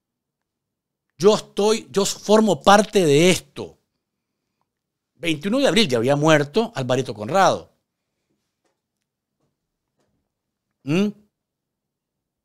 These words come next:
Dice Yadar Morazán, en un superchat que nos manda. Gracias, Yadar, un abrazo. "De-, desde la ley, ella era la responsable de proteger a los nicaragüenses y obligada de actuar en caso de no haber participado.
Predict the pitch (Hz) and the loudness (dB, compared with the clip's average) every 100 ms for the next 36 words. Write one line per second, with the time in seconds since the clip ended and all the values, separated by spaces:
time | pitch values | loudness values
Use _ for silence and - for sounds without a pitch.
0 | _ _ _ _ _ _ _ _ _ 139 | _ _ _ _ _ _ _ _ _ -4
1 | 156 165 190 190 151 127 196 165 104 _ | 2 6 6 6 2 2 2 0 -6 _
2 | _ _ _ _ _ _ _ _ _ _ | _ _ _ _ _ _ _ _ _ _
3 | _ - 127 156 175 151 135 175 175 156 | _ -8 -4 -2 -2 -2 -2 0 0 0
4 | 131 175 190 139 - 120 151 143 165 135 | -2 2 0 0 -8 -4 -4 0 0 0
5 | 143 156 170 - - _ _ _ _ _ | -2 0 -2 -2 -16 _ _ _ _ _
6 | _ _ 165 180 170 165 165 165 165 151 | _ _ 2 4 4 2 0 2 2 4
7 | 175 226 240 - 190 220 208 190 214 208 | 4 4 2 -2 0 2 4 4 2 2
8 | 185 151 143 139 - 175 202 220 196 165 | 0 -4 -4 -4 0 2 2 2 0 -2
9 | 160 135 139 185 180 180 156 131 143 175 | -6 -4 -2 -2 0 -2 -4 -4 -4 -4
10 | 170 - 156 160 156 147 143 180 208 190 | -6 -6 -2 0 2 0 0 2 2 2
11 | 143 - 190 190 151 131 - 180 208 160 | -2 -2 -2 -2 -6 -6 -4 -4 -4 -8
12 | 151 143 156 202 180 175 190 175 151 127 | -6 -6 -2 0 2 0 -2 -4 -8 -12
13 | 123 - 202 120 - | -10 -2 -2 -2 -6